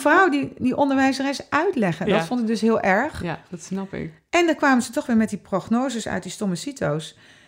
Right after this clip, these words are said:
Speaker 2: En ik kan je vertellen, hij ging naar de vrije school. En het lijkt dan een reclamespotje voor de vrije school. Maar ik ben echt, wat dat betreft, heel erg blij met het feit dat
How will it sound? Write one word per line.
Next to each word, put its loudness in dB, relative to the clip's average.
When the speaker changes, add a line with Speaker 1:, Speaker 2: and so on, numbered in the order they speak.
Speaker 2:
En 2
ik -2
kan 2
je 2
vertellen, -2
hij 0
ging -2
naar 0
de -2
vrije 0
school. 2
En 2
het 0
lijkt 0
dan -4
een -4
reclamespotje -6
voor -14
de -12
vrije -4
school. -2
Maar -2
ik -8
ben -6
echt, -6
wat -6
dat -4
betreft, -10
heel -2
erg -6
blij 0
met -4
het -12
feit -4
dat -8